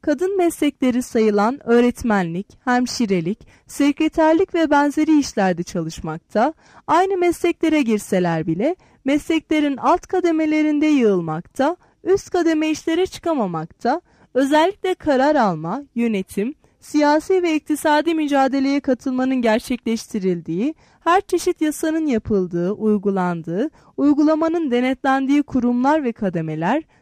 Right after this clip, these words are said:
sendikalar, siyasi partiler, temsilli meclisler ve benzeri kurumlarda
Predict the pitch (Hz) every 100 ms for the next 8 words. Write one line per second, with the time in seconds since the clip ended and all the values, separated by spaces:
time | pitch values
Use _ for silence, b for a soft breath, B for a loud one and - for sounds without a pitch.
0 | _ - 262 269 294 247 202 175 220 -
1 | 240 226 233 - 262 254 185 185 165 165
2 | 208 254 b b - 277 294 - 330 302
3 | 330 277 208 - 170 - 185 247 311 285
4 | 269 254 240 226 220 220 214 196 165 160
5 | 156 151 151 262 311